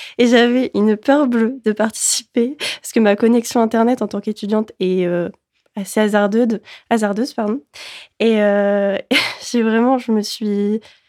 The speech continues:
j'ai fait la morte, hein, <laughs> à la fin de séance. Et, euh, et non, euh, au fur et à mesure, je me suis un peu détendue, mais, euh, c'est vrai que le format distanciel, euh, c'est un peu compliqué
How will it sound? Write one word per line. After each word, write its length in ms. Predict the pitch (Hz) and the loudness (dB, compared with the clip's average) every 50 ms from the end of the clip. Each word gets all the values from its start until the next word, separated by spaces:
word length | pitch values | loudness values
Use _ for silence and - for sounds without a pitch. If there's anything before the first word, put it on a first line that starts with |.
| _ _ _ _ - - | _ _ _ _ -6 0
j'ai 160 | - 262 240 | 2 2 4
fait 120 | - 339 | 4 4
la 100 | 302 233 | 4 4
morte, 300 | 214 175 190 - - - | 2 0 -4 -6 -8 -10
hein, 240 | 180 185 196 196 - - 233 247 - - | -8 -8 -8 -8 -6 -4 -4 -4 -4 -6
<laughs> 240 | - - - - - | -14 -20 -12 -2 2
à 80 | 254 220 | 4 4
la 100 | 220 247 | 4 4
fin 140 | - 262 | 4 2
de 60 | 220 240 | 0 0
séance. 460 | - - 226 202 208 269 262 - - 302 262 - _ - - - 587 - - 339 302 285 262 - - - - _ _ _ - | 0 0 0 0 0 -2 -4 -2 0 0 0 0 _ -10 -2 -2 0 0 0 -4 -6 -8 -10 -14 -16 -20 -20 _ _ _ 2
Et, 160 | 247 233 220 | 4 4 4
euh, 600 | 214 208 202 202 208 202 202 202 202 196 196 196 - | 4 4 2 2 2 2 0 0 0 -2 -2 -4 -4
et 280 | - - 202 214 220 | 0 2 4 4 6
non, 300 | 220 226 233 247 247 233 | 6 6 6 6 4 4
euh, 280 | 202 190 190 196 190 185 | 4 4 2 2 0 -2
au 40 | 214 | -4
fur 180 | - - 226 | -4 -2 2
et 40 | 220 | 2
à 80 | 214 214 | 4 4
mesure, 280 | 220 208 208 240 254 | 2 2 2 2 2
je 120 | 247 226 226 | 2 2 2
me 80 | 214 | 0
suis 200 | 196 - - - | 0 0 -2 0
un 100 | 208 202 | 0 0
peu 140 | 202 - 233 | 0 0 0
détendue, 580 | 220 233 226 226 240 233 240 226 240 262 277 277 | 2 2 2 2 2 0 2 2 2 2 4 4
mais, 240 | 269 240 214 208 208 | 4 4 4 2 0
euh, 300 | 208 208 208 208 214 208 | 0 0 0 -2 -4 -6
c'est 120 | - - | -6 -6
vrai 100 | 214 226 | -6 -6
que 100 | 220 - | -4 -4
le 60 | 220 208 | -6 -4
format 280 | - 214 214 208 202 | -2 -2 0 0 -2
distanciel, 540 | 196 202 - - 214 208 - - 240 226 226 | -4 -6 -8 -8 -8 -8 -4 -4 -4 -4 -4
euh, 280 | 202 196 202 196 196 208 | -4 -6 -6 -8 -8 -10
c'est 160 | - - - | -12 -12 -10
un 80 | 208 202 | -10 -10
peu 160 | - - 226 | -10 -10 -6
compliqué 560 | - 226 226 - - - - 240 226 226 _ | -4 -4 -4 -4 -8 -12 -8 -8 -8 -8 _